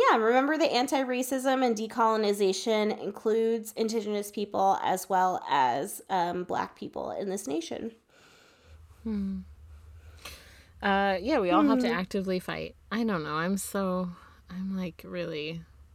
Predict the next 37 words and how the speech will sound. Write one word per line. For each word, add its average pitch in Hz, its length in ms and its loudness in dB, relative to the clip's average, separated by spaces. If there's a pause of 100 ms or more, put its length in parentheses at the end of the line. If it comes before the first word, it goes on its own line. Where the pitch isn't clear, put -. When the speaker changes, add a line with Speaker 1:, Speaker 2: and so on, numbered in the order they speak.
(360)
Speaker 2:
everything 247 380 0
sucks. - 480 -4
Speaker 1:
Biden 202 300 4
Speaker 2:
But 226 40 4
it's 247 40 6
okay. - 20 6
Speaker 1:
presidency 220 560 -2
got 214 220 2
you 165 60 -4
down. 196 340 0 (280)
<laughs> 294 120 4 (380)
Speaker 2:
Yeah, 175 220 6
I, 185 500 6
I, 196 140 0
see, 247 200 0
yesterday 277 540 6
I 277 40 6
spent 190 320 2
zero 208 340 6
time 196 360 4
on, 170 200 2
like, 156 300 -6 (260)
the 165 240 -6
news 175 600 0
or 123 140 -2
social 160 340 0
media, 156 340 0
and 143 240 0
then 139 140 -6
today 139 360 -2
I 120 80 -2
was - 180 -4
like, - 280 -4
I - 40 -10
guess 160 260 -10
I 101 80 -8
should 101 240 -10